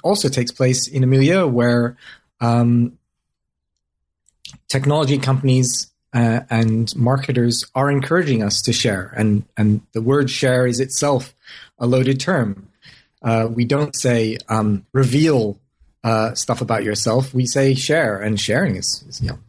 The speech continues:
bound to be a good thing, right? We all like, we all love to share, share with our friends. Um, so, uh, I'm, uh, and, and one of the other nuances that I, that I,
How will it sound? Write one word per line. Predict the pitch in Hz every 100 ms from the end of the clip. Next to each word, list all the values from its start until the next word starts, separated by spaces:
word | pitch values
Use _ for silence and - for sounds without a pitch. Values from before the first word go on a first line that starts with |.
| _
bound | - 127 202
to | 147
be | 95
a |
good | 120 175
thing, | 101 92
right? | 127 233 104
We | 110
all | 170
like, | 101 101
we | 113
all | 139 143
love | 120
to | -
share, | - 98 117 - _
share | - 104
with | 95
our | 90
friends. | - 107 - - - _ _ - - - _
Um, | 120 120 120 120 117 - _ _ _ -
so, | - 139 131 117 - - _ _ _ _ - - - _ _ _ - -
uh, | 120 135
I'm, | 135 139 139 135
uh, | 151 - _ - - _ _ _ -
and, | 120 113 117
and | 113
one | 139
of | 135
the | 127
other | 143
nuances | 131 139 135 135 117
that | 120 113
I, | 113 117
that | 113 113
I, | 110